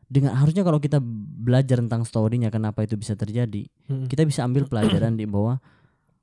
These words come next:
Speaker 1: orang itu sabar itu yang gue bilang tadi ada batasnya. Makanya jangan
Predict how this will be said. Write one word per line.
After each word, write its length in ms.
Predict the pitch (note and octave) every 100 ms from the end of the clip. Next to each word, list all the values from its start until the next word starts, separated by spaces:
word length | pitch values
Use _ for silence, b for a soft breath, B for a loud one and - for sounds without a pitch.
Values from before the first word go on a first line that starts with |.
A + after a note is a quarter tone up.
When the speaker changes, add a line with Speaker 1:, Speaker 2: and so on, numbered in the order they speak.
| _
Speaker 1:
orang 260 | A2+ A#2 B2
itu 320 | C3 D#3+ C3+ - _ _ _ _ _
sabar 400 | - C3 A2+ A#2
itu 240 | B2+ D#3
yang 160 | C#3 C3
gue 100 | B2
bilang 160 | A#2+ B2
tadi 220 | C#3 B2+
ada 180 | A2+ G#2+
batasnya. 640 | G2 F#2+ B2 C3+ A#2 A#2+
Makanya 380 | G#2+ G2 G#2 C3
jangan 240 | A2+ A2